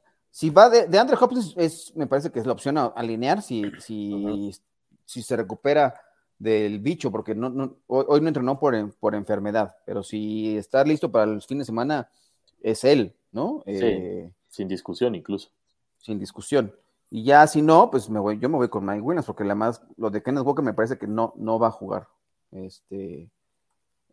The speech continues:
Speaker 1: en el backfield de, de Seattle. Beto Munguía dice, "¿Qué piensan de Mike Evans?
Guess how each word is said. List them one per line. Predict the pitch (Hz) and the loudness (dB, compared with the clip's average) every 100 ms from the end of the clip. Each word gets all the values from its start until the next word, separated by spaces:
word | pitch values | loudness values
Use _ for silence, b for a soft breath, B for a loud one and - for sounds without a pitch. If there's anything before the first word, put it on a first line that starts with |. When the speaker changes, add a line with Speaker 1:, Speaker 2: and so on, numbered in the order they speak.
| _ - | _ -12
Speaker 1:
en | 101 | -6
el | |
backfield | 98 110 127 110 | -2 -2 -4 -4
de, | 98 | -4
de | 95 95 | -6 -8
Seattle. | - 98 95 _ b b b - | -4 -4 -6 _ b b b 2
Beto | 170 208 | 6 8
Munguía | 175 160 165 | 6 6 6
dice, | 151 | 6
"¿Qué | 156 208 | 6 4
piensan | 214 214 226 | 4 4 4
de | 170 | 4
Mike | 151 160 156 | 4 4 6
Evans? | 165 123 113 | 4 4 0